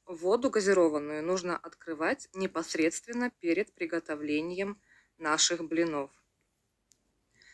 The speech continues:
Затем берем наш ручной миксер и все хорошенько перемешиваем до однородной массы. Друзья, всем советую приготовить. Рецепт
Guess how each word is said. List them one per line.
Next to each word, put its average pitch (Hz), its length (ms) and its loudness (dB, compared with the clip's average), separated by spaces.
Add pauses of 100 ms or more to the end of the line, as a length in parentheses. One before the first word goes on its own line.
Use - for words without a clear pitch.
(120)
Затем 190 540 2
берем 170 400 2 (160)
наш 175 260 0
ручной 165 380 -6
миксер 151 440 -4 (640)
и 190 120 -8
все - 260 0
хорошенько 202 580 2
перемешиваем 320 880 2
до 185 260 0
однородной 165 880 0
массы. 147 580 -8 (1900)
Друзья, 190 440 4
всем 190 260 -2
советую 175 480 2
приготовить. 180 800 0
Рецепт 185 560 -2